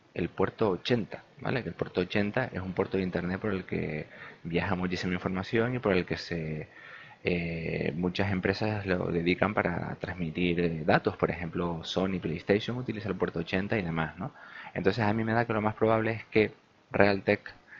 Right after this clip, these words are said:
esté utilizando el puerto ochenta y por eso a mí me va lento. Si no estás con Vodafone, a lo mejor te va más rápido. Bueno, una vez se te descargue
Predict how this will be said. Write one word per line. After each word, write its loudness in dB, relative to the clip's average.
esté 2
utilizando 4
el 2
puerto 2
ochenta 2
y 0
por 2
eso 2
a 6
mí 2
me 2
va 2
lento. 2
Si -4
no 0
estás 0
con -2
Vodafone, 0
a 0
lo -4
mejor -2
te 4
va 0
más -2
rápido. -2
Bueno, -6
una 6
vez 6
se -4
te 0
descargue 2